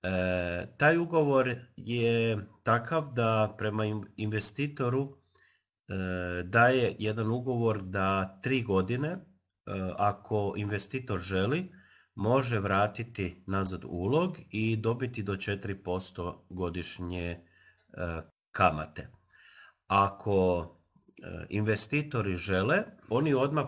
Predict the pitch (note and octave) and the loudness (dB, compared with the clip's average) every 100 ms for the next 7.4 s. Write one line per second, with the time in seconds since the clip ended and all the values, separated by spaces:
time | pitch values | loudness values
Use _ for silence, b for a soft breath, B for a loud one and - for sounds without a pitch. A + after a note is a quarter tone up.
0 | - A2+ - A2+ A2 B2+ G2+ F2+ F2+ F2 | -2 -4 -2 -4 -2 -2 -2 -2 2 4
1 | F2+ - - F#3 G3+ - b b b _ | 4 2 -4 -4 -4 -10 b b b _
2 | E2+ F#2 B2 D#3+ - - A#2+ C3+ C3 A2 | -2 4 6 6 0 -2 0 0 0 -2
3 | G2+ G#2+ G#2 - F#2+ - E2 - G#2+ C3+ | 4 4 4 0 -8 -8 -10 -4 -2 0
4 | E3+ D#3+ D#3 - G#2 B2 B2 - - A2 | 2 2 2 0 -2 0 0 -4 -4 -4
5 | A2 - A2 F#2+ - G2+ G#2+ G#2 F#2+ F#2 | -2 -2 -2 -2 -2 0 0 0 -4 -6
6 | F2+ - G2 F#2 F#2 F2+ - D#2+ - E2+ | -6 -6 -2 -2 -2 -4 -8 -10 -8 -6
7 | D#2+ D2 C#2 | -4 -4 -8